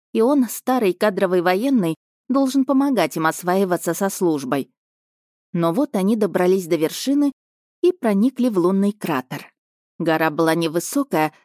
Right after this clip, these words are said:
зато сам кратер представлял собой целую долину, такой он был огромный. А прямо над кратером, огромным бело-синим и зеленоватым шаром, возвышалась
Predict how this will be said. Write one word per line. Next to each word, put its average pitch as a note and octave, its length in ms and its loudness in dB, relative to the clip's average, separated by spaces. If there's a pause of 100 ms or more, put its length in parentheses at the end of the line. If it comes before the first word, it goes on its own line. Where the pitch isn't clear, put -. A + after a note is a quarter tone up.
зато F#3+ 300 -2
сам F#3+ 280 0
кратер G3 460 -4
представлял F#3+ 640 -2
собой G3+ 340 0
целую A#3+ 460 0
долину, G#3 580 0 (240)
такой F3 300 0
он F3 160 -2
был F3+ 140 2
огромный. E3 680 -2 (540)
А D3 100 -4
прямо E3 380 0
над D3 200 -4
кратером, E3+ 600 -4 (280)
огромным F3+ 680 2
бело-синим G#3 680 0
и G3+ 120 -4
зеленоватым F3+ 680 0
шаром, A#3+ 480 0 (320)
возвышалась A3+ 800 0